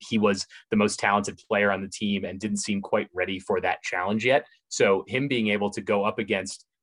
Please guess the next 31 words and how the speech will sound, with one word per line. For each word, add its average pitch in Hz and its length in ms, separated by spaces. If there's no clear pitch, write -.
uh, 92 200
some, 101 300
some - 160
really 104 220
strong 104 480
N 101 100
B 95 140
A 92 100
talent 98 440
in 95 120
practice 104 600
and, 95 320
and 98 160
develop 98 400
his 92 140
game 107 380
is 107 100
probably 113 320
gonna 104 140
be 101 80
better 98 280
for 98 160
him 101 140
in 95 80
the 95 80
long 92 300
run 90 220
than 90 100
having 92 280
gone 95 420
to, 92 360